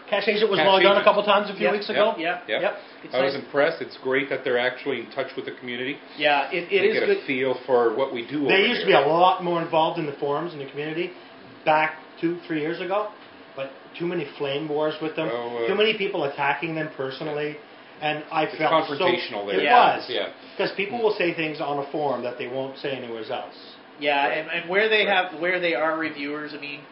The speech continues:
Speaker 3: they're the ones that hold the keys, right? They're
Speaker 2: They
Speaker 3: the
Speaker 2: have
Speaker 3: ones
Speaker 2: to keep a certain distance.
Speaker 3: Yeah, and, and, and you don't wanna end up in some kind of debate with, with somebody, because ultimately somebody can disagree with you all you want. When you're,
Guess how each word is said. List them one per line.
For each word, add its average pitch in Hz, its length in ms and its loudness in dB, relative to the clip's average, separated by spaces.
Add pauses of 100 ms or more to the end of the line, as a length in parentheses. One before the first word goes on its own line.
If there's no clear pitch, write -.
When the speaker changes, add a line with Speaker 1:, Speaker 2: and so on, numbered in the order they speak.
(120)
Speaker 3:
they're 170 140 2
the 175 80 0
ones 165 260 -4
that 156 100 -6
hold 151 200 -2
the 135 60 -10
keys, 127 440 -6
right? 127 240 -2
They're 143 120 -2
Speaker 2:
They 139 80 4
Speaker 3:
the 151 80 2
Speaker 2:
have 147 140 2
Speaker 3:
ones - 40 -14
Speaker 2:
to 139 80 -6
keep 139 240 -12
a 131 60 -6
certain 170 320 -6
distance. 147 500 -4
Speaker 3:
Yeah, 135 340 0
and, 147 240 -4
and, 151 180 -4
and 156 80 -10 (220)
you 185 120 -6
don't 254 160 6
wanna 240 160 2
end 202 180 0
up 190 160 4
in 180 120 -6
some 175 200 -4
kind 165 200 -4
of 151 160 0 (380)
debate 160 460 -2
with, 165 140 -4 (240)
with 151 160 -8
somebody, 160 400 -4
because 156 420 -6 (100)
ultimately 160 560 -2 (280)
somebody 339 220 -2
can 175 140 -8
disagree 185 440 -4
with 208 120 -8
you 156 100 -4
all 165 180 2
you 135 100 -6
want. 165 380 -6
When 156 80 -10
you're, 143 220 -8